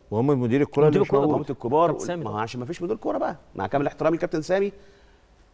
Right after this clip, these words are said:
Speaker 3: مهمه الكبار دلوقتي في الاهلي ان هم يحطوا الامور دي امام زملائهم، لان تاثير اللاعب على اللاعب اهم من تاثير، بعض الاحيان اهم من تاثير المدير الفني او المدرب على اللاعب.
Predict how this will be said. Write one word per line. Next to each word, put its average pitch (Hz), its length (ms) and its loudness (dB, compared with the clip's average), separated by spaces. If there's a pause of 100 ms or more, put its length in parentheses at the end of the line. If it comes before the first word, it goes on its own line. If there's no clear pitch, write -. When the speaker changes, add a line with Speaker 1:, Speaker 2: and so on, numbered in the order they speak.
(420)
Speaker 3:
مهمه 165 320 4
الكبار 156 320 2
دلوقتي 156 300 0
في 147 60 -4
الاهلي 208 400 0
ان 123 140 -4
هم 139 280 -4
يحطوا 131 600 -6
الامور 113 300 -2
دي 113 160 -2
امام 117 320 -2
زملائهم، 101 480 -2 (360)
لان 107 320 0
تاثير - 340 0
اللاعب 135 340 4
على 107 120 -2
اللاعب 143 360 2
اهم 123 220 -2
من 123 240 0
تاثير، 147 520 0 (260)
بعض 131 180 4
الاحيان 113 420 -2 (280)
اهم 117 100 -6
من 117 100 -4
تاثير 131 280 -6
المدير 127 180 -2
الفني 160 360 -2
او 113 100 2
المدرب 135 400 2 (340)
على 110 200 0
اللاعب. 87 300 -8